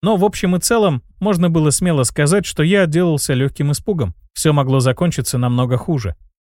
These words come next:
Громкий воздушный бой постепенно переместился дальше, и когда шум схватки жутких летунов полностью затих, лес, окружавший меня со всех сторон, мгновенно ожил.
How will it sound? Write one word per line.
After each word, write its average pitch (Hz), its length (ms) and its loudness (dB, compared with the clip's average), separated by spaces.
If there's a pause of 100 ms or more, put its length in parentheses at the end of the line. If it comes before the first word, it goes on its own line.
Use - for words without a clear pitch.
Громкий 190 380 2
воздушный 160 500 2
бой 196 180 4
постепенно 151 580 0
переместился 135 640 0
дальше, 127 420 0 (160)
и 127 100 -4
когда 143 360 0
шум 151 240 0
схватки 139 480 0
жутких 131 440 -2
летунов 135 480 -2
полностью 131 440 -2
затих, 127 400 0 (180)
лес, 156 320 2
окружавший 131 560 0
меня 139 240 0
со 127 140 -4
всех 131 200 -4
сторон, 160 380 0
мгновенно 151 560 0
ожил. 107 320 -2